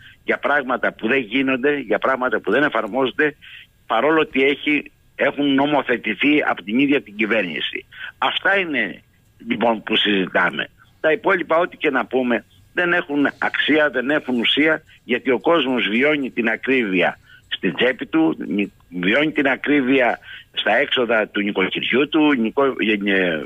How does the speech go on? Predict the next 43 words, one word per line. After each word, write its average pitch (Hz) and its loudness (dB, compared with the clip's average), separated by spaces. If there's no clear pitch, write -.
βιώνει 139 0
την 135 -2
ακρίβεια 127 2
στο 143 2
ρεύμα, 143 -2
το - 0
οποίο 151 2
υποτίθεται 147 0
ότι - -2
θα 117 2
ήταν 117 0
φτηνό, 147 2
αλλά 135 2
αυτή 131 -2
τη 143 -2
στιγμή 139 2
θα 131 -2
σας - -2
πω 160 0
μια, 156 0
ένα 165 2
σκεπτικό. 123 -2
Και - -4
τελειώνω 151 0
με 135 -2
αυτό, 123 0
αν 104 0
έχετε 92 -2
την 87 -6
καλοσύνη. 87 -2
Λέει 147 2
ότι 123 0
η 110 0
τιμή 131 0
της - -4
κιλοβατόρας 135 2
και - -6
η 117 2
επιδότηση 110 0
τον 110 0
Αύγουστο 143 0
ήταν 135 0
τόσο. - -2